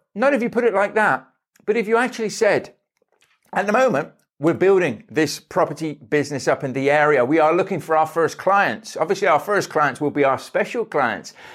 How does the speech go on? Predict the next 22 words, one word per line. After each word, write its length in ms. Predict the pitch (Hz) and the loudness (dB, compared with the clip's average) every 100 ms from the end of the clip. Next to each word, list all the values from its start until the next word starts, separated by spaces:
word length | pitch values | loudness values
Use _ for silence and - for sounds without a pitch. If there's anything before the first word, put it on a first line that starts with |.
| - | -2
They 120 | 226 | 2
will 100 | 233 | 4
have 140 | 233 | 4
a 40 | 214 | 2
warm 320 | 208 220 202 | 4 2 2
and 120 | 175 156 | -2 -4
soft 300 | 208 214 214 | -2 -2 0
place 260 | 185 170 | 0 0
in 80 | 165 | 0
our 140 | 156 | 0
heart. 300 | 143 190 170 | 2 2 2
Why? 160 | 208 214 | 0 -2
Because 360 | 147 165 151 - - - | -2 -2 -2 -4 -20 -2
they 200 | 156 160 | 2 2
are 260 | - 143 139 | 4 2 2
the 100 | 139 | -2
first 340 | - 135 127 | -2 -2 -2
people 260 | 143 123 120 | -8 -8 -2
that 180 | 123 127 | -2 -2
we've 220 | 131 139 | -6 0
worked 320 | 147 143 - | 2 2 -2
with. 220 | 120 - | -6 -6